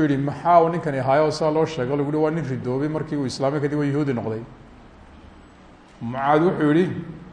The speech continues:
"Laa ajlis xataa yuqtal." Faraskaba ka soo degiba maayo,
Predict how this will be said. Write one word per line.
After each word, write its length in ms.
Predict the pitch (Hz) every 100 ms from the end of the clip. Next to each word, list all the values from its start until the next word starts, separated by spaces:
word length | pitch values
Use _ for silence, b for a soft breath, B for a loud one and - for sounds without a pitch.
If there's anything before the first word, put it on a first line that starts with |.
| - -
"Laa 360 | 120 165 160 147
ajlis 560 | - 113 104 - - - - - - - - -
xataa 360 | 180 190 190 143
yuqtal." 260 | 143 - - - - - - - - -
Faraskaba 600 | - 208 180 - 165 175
ka 80 | 180
soo 180 | 175 165
degiba 340 | 160 156 160
maayo, 500 | 151 139 123 139 156